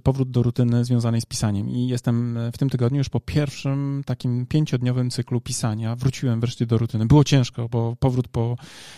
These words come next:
kilku miesiącach przerwy do regularnego pisania, muszę wam powiedzieć, że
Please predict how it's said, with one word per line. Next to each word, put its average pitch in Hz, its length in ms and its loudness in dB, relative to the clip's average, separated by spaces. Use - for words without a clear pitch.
kilku 135 240 -2
miesiącach 123 420 2
przerwy 120 360 0
do 117 280 0
regularnego 123 500 2
pisania, 120 580 -2
muszę 127 260 -2
wam 120 160 0
powiedzieć, 127 440 0
że 120 520 -2